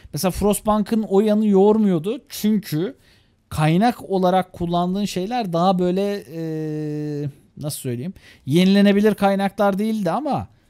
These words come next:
sayısı belli bir sayıdaydı. Yani sürekli onu düşünmek durumunda kalmıyordun. Ham maddeyi bir yerden toplatıyordun. Daha yoğun toplanması için araştırmalara değiniyordun.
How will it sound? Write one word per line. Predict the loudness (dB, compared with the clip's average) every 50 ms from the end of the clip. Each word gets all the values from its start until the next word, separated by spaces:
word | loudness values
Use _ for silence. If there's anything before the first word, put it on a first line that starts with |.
| _ _ _ _
sayısı | -8 -6 -2 2 2 2 2 2 0 0 2
belli | 2 2 2 2 0 -2
bir |
sayıdaydı. | -2 0 0 0 0 0 -2 -4 -4 -4 -4
Yani | -4 -4 -4
sürekli | -4 -2 0 2 2 2 2 0 -2 -2
onu | 0 0 0 0
düşünmek | 0 0 0 0 -2 -2 -4 -4 -4
durumunda | -4 -2 -2 -2 -2 -4 -4
kalmıyordun. | -2 -2 -2 0 0 -2 -4 -4 -6 -6 -6 -8 -8 -10 -14 _ _ _ _ _ _ _
Ham | _ -2 0 2 2
maddeyi | 2 2 2 0 2 0 2 2
bir | 2
yerden | 2 2 2 2 0 -2 -2
toplatıyordun. | -2 -4 -6 -6 -8 -10 -10 -8 -10 -10 -10 -10 -10 -8 -8
Daha | -8 -6 -6 -6 -6 -8
yoğun | -10 -8 -6 -6 -4 -4 -4 -6 -6 -6 -8 -10 -12 _ _ _ _ _ -6
toplanması | -6 -6 -6 -4 -4 -4 -2 -2 -4 -4 -6 -6
için | -6 -6 -6
araştırmalara | -4 -2 0 0 0 -2 -2 -2 -2 0 0 0 0 0 0 -2 -2 -4
değiniyordun. | -4 -6 -8 -8 -10 -10 -10 -12 -12